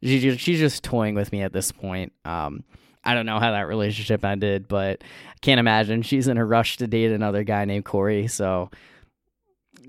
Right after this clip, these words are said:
she'll just be a dream for that reason. Just, uh, you know, she chose the wrong Corey too early. It's, uh,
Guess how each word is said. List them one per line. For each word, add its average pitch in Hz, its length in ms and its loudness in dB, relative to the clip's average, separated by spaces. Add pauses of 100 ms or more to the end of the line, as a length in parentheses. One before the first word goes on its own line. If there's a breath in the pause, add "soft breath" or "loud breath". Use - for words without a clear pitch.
(140)
she'll 107 260 0
just 98 240 -2
be 101 160 0
a 95 40 2
dream 95 500 -4
for 101 140 -4
that 92 240 0
reason. 92 480 -4
Just, 92 260 -6
uh, 90 240 -2 (300)
you 95 100 -12
know, 87 200 -6
she - 180 -8
chose 101 300 -2
the 107 80 -2
wrong 107 200 -2
Corey 117 320 2
too 117 140 -4
early. 104 480 0
It's, - 280 -8
uh, 92 280 -4